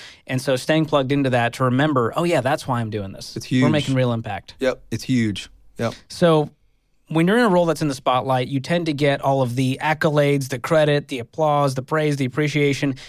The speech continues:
Speaker 1: You rarely get that in a supportive role. What have you cultivated inside of you to be able to lead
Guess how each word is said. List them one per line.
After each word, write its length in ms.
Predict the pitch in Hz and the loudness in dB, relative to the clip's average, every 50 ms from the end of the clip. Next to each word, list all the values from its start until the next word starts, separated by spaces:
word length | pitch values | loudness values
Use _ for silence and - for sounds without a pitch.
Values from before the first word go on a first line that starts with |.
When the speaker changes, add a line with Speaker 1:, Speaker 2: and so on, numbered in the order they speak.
| - - - | -20 -8 -4
Speaker 1:
You 140 | 147 147 | 0 0
rarely 420 | 143 143 165 196 220 226 220 208 160 | 2 2 2 2 4 4 2 2 2
get 240 | 135 156 151 151 - | 2 2 0 2 2
that 300 | 147 123 117 113 - - | 2 2 2 0 -4 -4
in 400 | - 156 143 139 139 135 131 131 131 | -4 0 0 2 2 2 2 0 -2
a 80 | - 123 | -4 -6
supportive 480 | - - 120 - 139 131 123 117 113 | -6 -6 -4 0 0 0 0 0 0
role. 240 | 123 117 104 98 98 | 0 0 -2 -2 -4
What 240 | 117 127 151 190 202 | -4 -2 0 0 2
have 120 | 214 208 | 2 2
you 120 | 185 180 165 | 0 0 0
cultivated 640 | - - 160 160 160 165 147 143 143 139 139 131 127 | 0 0 0 0 2 0 2 2 2 2 2 2 0
inside 420 | 120 120 - - 139 127 135 135 | -2 -2 -2 -2 -2 0 0 0
of 80 | 131 127 | 0 2
you 240 | 135 135 135 131 | 2 2 2 0
to 80 | 127 - | 0 -2
be 100 | - 143 | -2 -2
able 160 | 131 123 131 131 | -2 -2 -2 -2
to 100 | - 127 | -2 -2
lead 440 | 123 123 131 135 135 139 131 120 | 0 0 2 2 2 0 -2 -4